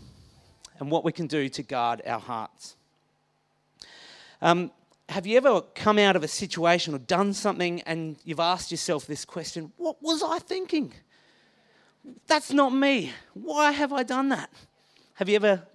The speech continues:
put your hand up if you've ever had that? All right, we're gonna talk about that today.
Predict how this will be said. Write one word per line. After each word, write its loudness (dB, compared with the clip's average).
put 2
your 4
hand 4
up 2
if -6
you've -2
ever 0
had 0
that? 2
All 4
right, 8
we're 0
gonna 6
talk 2
about 4
that 2
today. 2